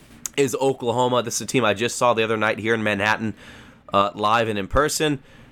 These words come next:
And I've, I've seen, I've seen basically every team in the Big Twelve besides Kansas and Iowa State now.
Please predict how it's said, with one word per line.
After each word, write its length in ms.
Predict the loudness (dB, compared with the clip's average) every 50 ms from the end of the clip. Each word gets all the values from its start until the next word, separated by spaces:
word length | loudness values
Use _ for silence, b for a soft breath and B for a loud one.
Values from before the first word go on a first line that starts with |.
| B B -6
And 100 | -2 0
I've, 180 | 0 0 0
I've 180 | 0 -2 -2 -2
seen, 420 | -2 0 0 0 0 0 -2 -2
I've 180 | -2 -4 -2 -2
seen 220 | -2 -2 0 2
basically 640 | 2 2 2 0 -2 -2 0 2 2 2 2 0 -2
every 300 | 0 0 0 2 0 0
team 320 | -2 -2 -2 0 0 0 0
in 60 | 0
the 60 | 0
Big 140 | 0 -2 -2
Twelve 280 | 0 0 0 0 -2 -2
besides 420 | -4 -4 -2 0 0 0 -2 -6
Kansas 800 | -6 -4 -2 0 0 -2 -2 -2 -2 -2 -2 -2 -4 -4 -6 -6 -6
and 500 | -4 -2 0 0 0 0 0 -2 -4 -6 -4 -2
Iowa 260 | 0 0 0 0 -2
State 340 | -4 -4 -2 0 0 0 -2
now. 300 | -4 -8 -6 -6 -6 -8